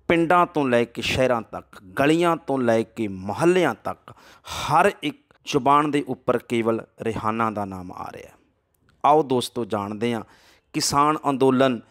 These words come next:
ਕਿਸਾਨਾਂ ਦੇ ਹੱਕ ਵਿੱਚ ਨਾਅਰਾ ਮਾਰ ਕੇ ਚਾਰੇ ਪਾਸੇ ਚਰਚਾ ਦਾ ਵਿਸ਼ਾ ਬਣੀ ਹੋਈ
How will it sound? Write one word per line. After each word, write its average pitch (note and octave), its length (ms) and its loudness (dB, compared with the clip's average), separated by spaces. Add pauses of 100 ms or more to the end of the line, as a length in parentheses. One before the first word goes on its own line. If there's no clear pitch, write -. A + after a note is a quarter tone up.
(300)
ਕਿਸਾਨਾਂ E3 500 2
ਦੇ C#3 160 4
ਹੱਕ C3 280 -2
ਵਿੱਚ C3+ 240 -2
ਨਾਅਰਾ C3+ 380 4
ਮਾਰ A2 260 0
ਕੇ G#2 320 -10 (400)
ਚਾਰੇ G3+ 320 4
ਪਾਸੇ - 440 -2 (180)
ਚਰਚਾ E3 540 2
ਦਾ C3+ 180 4
ਵਿਸ਼ਾ A2+ 400 -2
ਬਣੀ A2 300 -6
ਹੋਈ A2 260 -8